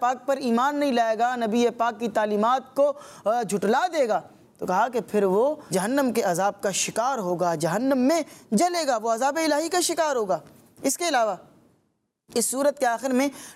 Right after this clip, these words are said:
نان مسلم کے حسد اور ان کی دشمنی کو بیان کیا گیا ہے،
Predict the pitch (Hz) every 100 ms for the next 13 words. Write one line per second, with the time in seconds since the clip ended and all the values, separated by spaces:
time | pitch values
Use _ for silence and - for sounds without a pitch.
0 | - 202 311 330 277 262 302 294 294 208
1 | 202 311 240 - - _ _ 202 262 277
2 | 254 254 254 254 175 254 214 214 269 226
3 | 190 190 262 247 185 214 185 202 196